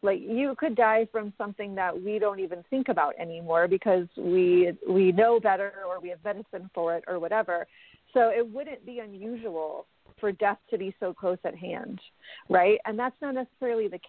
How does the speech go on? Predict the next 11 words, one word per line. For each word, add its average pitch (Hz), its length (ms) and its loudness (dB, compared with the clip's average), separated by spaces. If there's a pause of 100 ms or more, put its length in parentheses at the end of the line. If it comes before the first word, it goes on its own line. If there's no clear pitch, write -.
case 285 220 -6 (100)
anymore. 170 380 -8
Death, 214 260 -2 (460)
I 220 60 -2
mean, 226 160 6
yes, 196 180 6 (100)
death 220 220 0
is 214 180 -2
still 233 220 0
absolutely 180 640 -4
everywhere, 185 600 -6